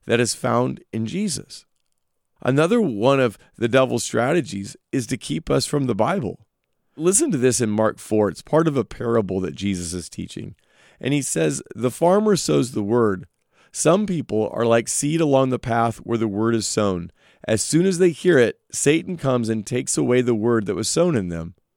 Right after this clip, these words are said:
So one of the strategies of Satan is to keep you out of the Bible, to keep you distracted on a social media app, or to keep you sleeping in, or whatever he can use to keep you from reading the Bible.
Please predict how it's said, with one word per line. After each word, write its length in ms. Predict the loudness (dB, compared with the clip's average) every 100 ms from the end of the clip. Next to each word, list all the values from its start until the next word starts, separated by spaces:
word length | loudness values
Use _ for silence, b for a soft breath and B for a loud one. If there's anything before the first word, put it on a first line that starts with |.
| _ _ _ _ _ _ -4
So 200 | 4 4
one 380 | 4 2 2
of 100 | 2
the 100 | 0
strategies 640 | 2 4 4 4 0 -2 -4
of 220 | -4 -2
Satan 500 | 2 2 0 -4 -4
is 160 | -6 -6
to 100 | -10
keep 340 | -10 -10 -8
you 300 | 0 2 2 0
out 260 | 0 0 0
of 320 | 0 0 -6
the 100 | -2
Bible, 460 | 4 2 2 -6 -10 b b b
to 100 | -8
keep 260 | -4 -4 -2
you 120 | -2
distracted 760 | 0 -2 0 2 2 2 0 2
on 180 | 0 0
a 60 |
social 340 | 2 0 2 0
media 400 | 2 2 0 0
app, 340 | -2 -4 -4
or 300 | 2 2 2 b b
to 60 | -16
keep 300 | -6 -6 -4
you 180 | -4 -4
sleeping 540 | -2 0 0 0 0
in, 360 | 2 0 -2 -6 b b
or 320 | 2 4 4
whatever 480 | 2 2 4 4 2
he 200 | 0 -2
can 220 | -2 0
use 360 | 4 4 2 0
to 100 | -8
keep 380 | -10 -8 -8 -2
you 200 | 0 0
from 320 | 0 0 0 b b
reading 480 | -8 0 0 2 2
the 120 | 2
Bible. 500 | 2 2 2 0 -8